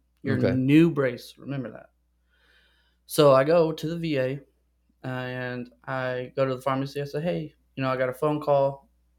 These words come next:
Speaker 1: My new brace should be in for a pickup." Well, they said, "Well, you'll have to go to prosthetics." I said, "Uh, oh, okay." So I went to prosthetics.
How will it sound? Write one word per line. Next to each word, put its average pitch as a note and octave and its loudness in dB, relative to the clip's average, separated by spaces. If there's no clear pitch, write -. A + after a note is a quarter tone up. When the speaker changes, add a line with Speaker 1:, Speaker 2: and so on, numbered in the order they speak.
Speaker 1:
My C3+ -6
new C3+ -2
brace C#3 -2
should - -12
be B2+ -8
in B2+ -10
for - -4
a B2+ -2
pickup." - -8
Well, A2+ -6
they A#2+ -4
said, A#2+ -4
"Well, B2+ 4
you'll B2+ -2
have B2+ -4
to - -14
go A#2+ -4
to A#2 -8
prosthetics." - -6
I - -20
said, B2 0
"Uh, B2 -2
oh, B2+ 6
okay." C#3 0
So C3 4
I C#3 8
went D3+ 6
to - 8
prosthetics. - 2